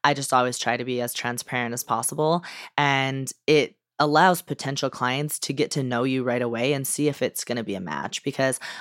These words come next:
I always say that not every coach is right for every client. Not every client is right for every coach. That kind of takes the guesswork out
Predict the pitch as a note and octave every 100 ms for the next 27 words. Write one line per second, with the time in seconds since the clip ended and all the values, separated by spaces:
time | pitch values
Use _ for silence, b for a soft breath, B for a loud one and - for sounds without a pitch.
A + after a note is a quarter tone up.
0 | - D3+ C#3 C3 - A#2+ B2+ B2+ C#3 C#3
1 | C3+ C#3 - C3+ - B2+ C3 A#2+ - -
2 | A#2+ A#2+ - F#3 F#3 - C3+ C3 B2+ -
3 | C3 C3 B2+ B2+ B2+ - C3 B2 B2 -
4 | B2+ F3+ - B B B D3 G3+ A3+ D#3+
5 | - D#3 - C3+ B2 B2 - C#3 C3 G#2
6 | A#2+ C#3+